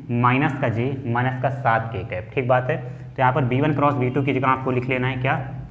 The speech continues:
तीन आई माइनस का जे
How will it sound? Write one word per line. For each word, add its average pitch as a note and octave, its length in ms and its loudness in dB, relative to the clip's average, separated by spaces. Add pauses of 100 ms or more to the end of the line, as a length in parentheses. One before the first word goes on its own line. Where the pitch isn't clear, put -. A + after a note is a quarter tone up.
(260)
तीन D3 240 4
आई C#3 240 4 (920)
माइनस B2+ 520 2
का D3+ 100 2
जे A#2+ 200 0